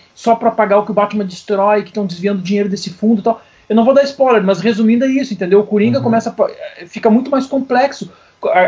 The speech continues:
Speaker 1: a, a, o pessoal começa a questionar se o Batman realmente tá ajudando ou se é um vereador, que por acaso era o Coringa antes, que tá sendo melhor. E aí começa todo esse debate, sabe? Do que,
Speaker 2: Uhum.
Speaker 1: que é o correto, do que, que é o errado,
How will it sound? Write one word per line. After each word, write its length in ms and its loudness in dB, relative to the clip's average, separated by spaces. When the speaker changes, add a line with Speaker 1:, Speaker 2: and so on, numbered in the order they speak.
Speaker 1:
a, 400 0
a, 100 -8
o 80 -4
pessoal 240 0
começa 240 -2
a 20 -12
questionar 480 0
se 120 -6
o 40 -2
Batman 440 0
realmente 480 0
tá 100 0
ajudando 680 0
ou 100 -2
se 200 -2
é 120 6
um 320 2
vereador, 540 2
que 220 -2
por 200 -2
acaso 260 2
era 80 4
o 40 -8
Coringa 300 2
antes, 240 -2
que 80 -8
tá 100 0
sendo 260 0
melhor. 460 2
E 100 2
aí 80 4
começa 340 -2
todo 200 -2
esse 160 -8
debate, 460 -4
sabe? 300 0
Do 160 -4
que, 160 -8
Speaker 2:
Uhum. 100 -6
Speaker 1:
que 180 -2
é 200 2
o 400 -2
correto, 520 0
do 120 -4
que, 120 -10
que 120 -6
é 20 2
o 60 4
errado, 540 0